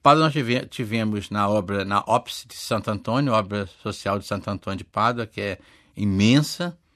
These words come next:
mais de quinhentas crianças adotadas, e é uma cidade com mais de seiscentos funcionários, quinhentos, cinquenta freiras, é uma, uma cidade. Depois tivemos com a obra,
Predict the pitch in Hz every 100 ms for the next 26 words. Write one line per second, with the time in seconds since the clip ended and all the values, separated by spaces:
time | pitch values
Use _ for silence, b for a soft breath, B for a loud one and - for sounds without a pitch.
0 | b b b _ - 110 113 101 104 107
1 | 131 - - 95 95 90 90 87 - 113
2 | 131 131 - - B B B 160 165 170
3 | B B B B B - 87 90 104 -
4 | 90 101 120 110 - _ _ - 90 87
5 | 107 123 98 95 101 90 82 95 90 -
6 | 104 - 104 101 98 85 92 117 120 101
7 | - _ _ 85 87 101 B B B B
8 | - 87 - 98 98 - 80 92 117 110
9 | 92 82 - 135 143 92 101 104 - 110
10 | 92 82 - - B B B B - 123
11 | 143 147 127 135 127 139 120 123 120 113
12 | 117 113 104